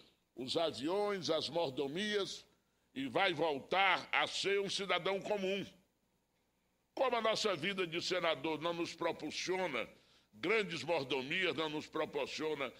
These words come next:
nenhuma alteração de vida, eu vou voltar à minha casa vivendo nas mesmas condições que vivi até agora.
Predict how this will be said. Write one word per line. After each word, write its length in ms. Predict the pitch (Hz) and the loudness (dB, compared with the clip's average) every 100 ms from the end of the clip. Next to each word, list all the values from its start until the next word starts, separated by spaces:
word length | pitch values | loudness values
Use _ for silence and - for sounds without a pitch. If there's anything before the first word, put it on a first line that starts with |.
| - | -20
nenhuma 380 | - 180 196 226 | -6 -2 0 0
alteração 640 | 196 135 170 147 - 156 | 0 0 2 2 0 -4
de 140 | 135 120 | -4 -6
vida, 540 | 104 202 214 143 90 - _ _ | -4 -4 -2 -2 -4 -10 _ _
eu 160 | - 285 | -6 -4
vou 200 | 175 233 | 0 0
voltar 680 | 175 185 147 - 170 180 165 | 0 0 -2 0 4 4 4
à 40 | |
minha 260 | 131 143 120 | 2 -2 -2
casa 600 | - 165 202 165 143 90 - _ _ | 0 2 2 2 -2 -2 -8 _ _
vivendo 840 | - 170 202 117 170 190 180 190 175 - | -14 -10 -8 -2 0 0 -2 -6 -6 -14
nas 240 | - 202 147 | -2 0 0
mesmas 480 | 165 220 190 202 - | 0 0 0 -2 -4
condições 680 | 208 196 196 - 196 220 - | -4 -2 -4 -2 0 0 -2
que 140 | 156 | -4
vivi 340 | 127 123 123 | -2 0 0
até 220 | 117 - 104 | 0 0 -2
agora. 420 | 92 95 78 | 0 -4 -6